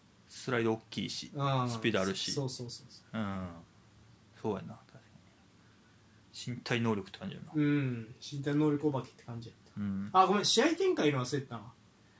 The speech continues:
Speaker 2: まあ、
Speaker 1: うん。
Speaker 2: 試合展開簡単に言うとね、あの、ナポリがいきなり、えっと、なんやっけな、ピーケーかなんか取って。
Speaker 1: うん、ピーケーやったな。
Speaker 2: はい。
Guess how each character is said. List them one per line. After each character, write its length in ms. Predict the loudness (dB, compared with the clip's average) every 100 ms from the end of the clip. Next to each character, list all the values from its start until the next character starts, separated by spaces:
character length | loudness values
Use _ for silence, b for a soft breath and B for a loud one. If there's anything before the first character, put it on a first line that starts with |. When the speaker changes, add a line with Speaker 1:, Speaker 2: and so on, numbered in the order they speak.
| b
Speaker 2:
ま 100 | 2
あ、 20 |
Speaker 1:
う 20 |
ん。 20 | 6
Speaker 2:
試 120 | 6
合 60 |
展 140 | 6 4
開 140 | 2
簡 180 | 2 0 0
単 200 | -2 0
に 100 | 0
言 100 | -2
う 20 | 0
と 80 |
ね、 200 | -2 -2 -2
あ 80 | 0
の、 120 | 4
ナ 120 | 4
ポ 120 | 6
リ 60 | 4
が 80 | 4
い 80 |
き 100 | 4
な 80 | 2
り、 140 | 2 2
え 40 |
っ 20 | 0
と、 260 | -2 -4 -10 -8
な 100 | -6
ん 20 |
や 60 | -6
っ 20 |
け 60 | -8
な、 80 | -10 -6
ピ 80 |
ー 80 | 2
ケ 100 | 4
ー 40 | 6
か 100 | 4
な 80 | 2
ん 60 |
か 140 | -2 -6
取 60 | -2
っ 100 | 2
て。 60 |
Speaker 1:
う 40 | 2
ん、 100 | 0 -4
ピ 80 | -4
ー 60 |
ケ 80 | -4
ー 20 | -6
や 40 |
っ 20 |
た 100 | -6
な。 140 | -8 -10 -6
Speaker 2:
は 140 | -4
い。 100 | -4